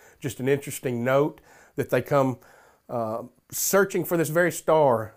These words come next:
that Balaam, uh, prophesies for here, uh, prophesies about here in this final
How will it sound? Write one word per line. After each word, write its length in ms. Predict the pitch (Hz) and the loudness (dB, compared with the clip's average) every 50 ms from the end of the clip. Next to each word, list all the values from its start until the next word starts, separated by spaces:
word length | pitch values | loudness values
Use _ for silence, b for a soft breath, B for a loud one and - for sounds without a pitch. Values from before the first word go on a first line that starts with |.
| _ - | _ -6
that 340 | 127 127 127 - - 131 120 | -4 -4 -4 -2 -6 -8 0
Balaam, 560 | 127 135 143 143 143 139 127 117 117 107 104 _ _ b b b b b b b b b b | 2 4 4 4 4 2 2 0 0 -4 -6 _ _ b b b b b b b b b b
uh, 120 | - 107 101 | -12 -12 -12
prophesies 680 | - - - 143 139 - 127 - - 131 120 117 107 | -8 0 2 2 2 2 -2 -6 -2 0 0 0 -2
for 300 | - - - 123 117 110 | -4 -4 -4 -2 -2 -2
here, 380 | 101 107 135 120 117 113 110 - - | -2 -2 -4 -2 -2 -4 -6 -6 -8
uh, 100 | 113 110 | -8 -8
prophesies 520 | 110 - - 143 139 - - 131 120 113 117 | -8 -2 0 0 0 0 0 -2 -2 -2 -2
about 300 | 110 120 120 117 - - | -2 0 0 0 0 -2
here 160 | 127 117 117 | -6 -4 -4
in 100 | 117 113 | -4 -4
this 140 | 113 110 - | -4 -6 -6
final 520 | - 131 123 120 117 117 110 101 95 - | -4 0 0 0 0 0 -2 -6 -8 -14